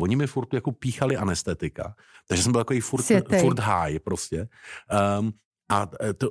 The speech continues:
Speaker 1: to bylo úžasný. A pak jsem šel znovu za rok na pře-, pře-, ještě přepíchání, protože oni můžou dát jenom, mm, ně-, nějaký množství na centimetr čtvereční. Myslím, že to jsou čtyři vlasový folikuly, že víc nejde. A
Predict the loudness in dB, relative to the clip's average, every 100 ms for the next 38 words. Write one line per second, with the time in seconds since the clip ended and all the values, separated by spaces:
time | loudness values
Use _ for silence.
0 | -2 0 0 2 0 0 -2 -2 -2 0
1 | 0 0 0 0 0 0 0 -2 -2 -4
2 | -4 -6 -2 0 0 -2 -2 -2 -2 -4
3 | -4 -4 -4 -4 -6 -2 0 0 0 -2
4 | -2 -2 0 2 0 0 -2 -4 -6 _
5 | _ _ _ _ _ _ -2 2 2 2
6 | -2 0 0 0 0 2 0 0 -2 -2
7 | -2 -2 -2 -2 -2 0 0 -2 -4 -6
8 | -6 -8 -14 -16 -10 -4 0 0 0 -2
9 | -2 -2 0 0 0 -2 -2 0 0 0
10 | -2 -2 0 -2 -2 -2 0 -2 -4 -14
11 | -20 -20 _ 0 2 2